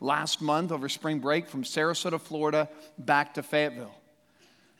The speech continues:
And with each passing hour that I kept driving, my wife would say, "Hey, would you like a break?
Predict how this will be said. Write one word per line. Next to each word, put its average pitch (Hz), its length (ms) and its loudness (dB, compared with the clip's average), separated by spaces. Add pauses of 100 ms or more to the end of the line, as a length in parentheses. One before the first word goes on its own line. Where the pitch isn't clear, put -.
And 143 140 0
with 143 120 2
each 175 220 2
passing 180 480 4
hour 185 340 6
that 147 140 4
I 160 120 8
kept 160 360 -4
driving, 156 720 4 (340)
my 160 220 4
wife 170 420 0
would 175 140 -4
say, 190 280 2
"Hey, 190 440 -4 (100)
would 196 220 -4
you 208 80 2
like 247 240 0
a 226 40 0
break? 220 560 0